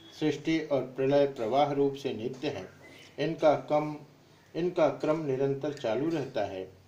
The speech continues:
ये समय पर नियंत्रण रखने वाली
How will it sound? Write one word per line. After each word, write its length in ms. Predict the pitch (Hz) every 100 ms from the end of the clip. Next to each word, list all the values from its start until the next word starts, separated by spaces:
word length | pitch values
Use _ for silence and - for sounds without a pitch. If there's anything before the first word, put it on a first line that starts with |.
| - _
ये 200 | 135 151
समय 320 | 139 139 147 143
पर 260 | 151 143
नियंत्रण 720 | 135 120 131 135 147 147 147 - - - - _ _ _ - -
रखने 400 | 123 147 180 180
वाली 420 | 165 143 123 110